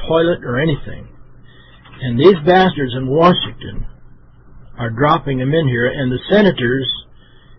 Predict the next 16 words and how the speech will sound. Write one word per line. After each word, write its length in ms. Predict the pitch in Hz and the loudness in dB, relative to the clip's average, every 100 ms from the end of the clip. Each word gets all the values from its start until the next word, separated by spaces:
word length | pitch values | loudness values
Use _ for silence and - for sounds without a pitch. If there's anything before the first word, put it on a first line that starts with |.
| - | -8
and 180 | - 185 | 0 2
the 40 | |
congressmen 720 | 196 190 165 127 120 120 120 | 4 2 2 -2 -6 -6 -4
are 60 | 120 | -2
going 200 | 147 151 | 0 2
along 300 | 147 180 180 | 4 4 2
with 180 | 113 - | 0 -6
this. 220 | 98 - - - - - - - | -8 -12 -16 -20 -20 -20 -20 -8
Now, 240 | 123 123 | -4 -4
the, 340 | 117 113 - 120 | -6 -8 -10 -12
the, 460 | 123 120 120 113 95 | -8 -6 -6 -8 -12
the, 240 | 113 - - | -14 -14 -14
the 60 | 123 | -12
creep 380 | - 185 185 | 2 4 4
in 120 | 156 139 | 2 4
this 180 | 208 | 4